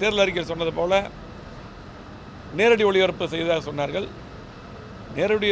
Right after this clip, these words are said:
ஒளிபரப்பு முழுவதும் செய்யாட்டி கூட, எதிர்க்கட்சி தலைவர் குறிப்பாக பேசும் பொழுது அதை ஒளிபரப்பு செய்வதில்லை. முழுமையாக அந்த நேரத்தில் மட்டும் கட் பண்ணிடுறாங்க.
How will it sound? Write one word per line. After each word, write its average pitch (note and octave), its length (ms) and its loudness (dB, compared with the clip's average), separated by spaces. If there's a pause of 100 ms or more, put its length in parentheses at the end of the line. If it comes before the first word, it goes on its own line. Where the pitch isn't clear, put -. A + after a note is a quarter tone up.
(120)
ஒளிபரப்பு F#3+ 340 2 (100)
முழுவதும் F#3+ 260 -2
செய்யாட்டி F3 280 2
கூட, G3+ 200 0
எதிர்க்கட்சி B3+ 360 -2
தலைவர் G#3 340 2
குறிப்பாக F#3+ 420 2
பேசும் E3+ 200 -4
பொழுது F3 220 2 (1300)
அதை D#3+ 160 -2 (960)
ஒளிபரப்பு F3 340 2
செய்வதில்லை. D#3+ 460 -2 (720)
முழுமையாக A#3 480 6
அந்த F#3+ 220 4
நேரத்தில் F#3 300 2
மட்டும் F3 200 -4
கட் F3 140 -6
பண்ணிடுறாங்க. D#3+ 400 -4